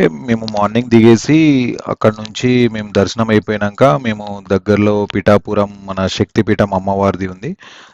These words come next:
so దర్శనం చేసుకోవచ్చు అది కూడా అని మేము ఎర్లీ మార్నింగ్ అయితే మేము ప్లాన్ చేసుకున్నాం. ఇప్పుడైతే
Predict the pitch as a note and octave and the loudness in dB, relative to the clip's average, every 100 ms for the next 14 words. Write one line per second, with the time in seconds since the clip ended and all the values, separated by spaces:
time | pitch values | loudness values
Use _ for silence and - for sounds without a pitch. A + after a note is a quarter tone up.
0 | _ A2 G2+ F#2+ - G#2 G#2 G2+ - G2+ | _ -10 -4 -4 -4 -8 -4 -4 -4 -12
1 | G2 - F#2 F#2+ F#2 F#2+ F#2+ C#3+ E3 A2+ | -10 -6 -6 -6 -4 -4 -6 -10 -10 -10
2 | G2 F#2+ F#2+ F#2 F#2 G2 _ - - _ | -10 -10 -12 -14 -18 -20 _ -20 -20 _
3 | G2+ G2+ G2+ G2 F#2+ G2 G2+ F#2+ C3 C#3 | 2 2 2 -4 -8 -6 -4 -2 -2 -4
4 | G#2+ G2 F#2+ F#2 F#2 F#2+ - F#2 G2 F3 | -8 -8 -2 -2 0 -4 -4 -10 -12 -14
5 | - _ - - _ G2 F#2+ | -16 _ -20 -20 _ -2 0